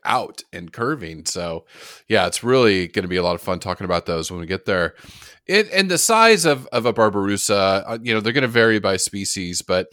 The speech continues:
up, you know, their, their body length up to forty inches or a hundred ten centimeters.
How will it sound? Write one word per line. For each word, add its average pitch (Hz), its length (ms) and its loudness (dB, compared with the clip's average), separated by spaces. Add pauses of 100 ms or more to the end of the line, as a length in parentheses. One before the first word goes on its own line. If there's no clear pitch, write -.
(440)
up, 156 220 2 (220)
you 131 100 -4
know, 101 120 -2
their, 104 260 -4
their 101 300 -2 (120)
body 110 300 2
length 92 600 -2 (100)
up 110 180 -2
to 107 100 -10
forty 92 380 0
inches 87 540 -4
or 90 140 -6
a 92 40 -10
hundred 90 280 -6
ten 87 220 -10
centimeters. 80 720 -6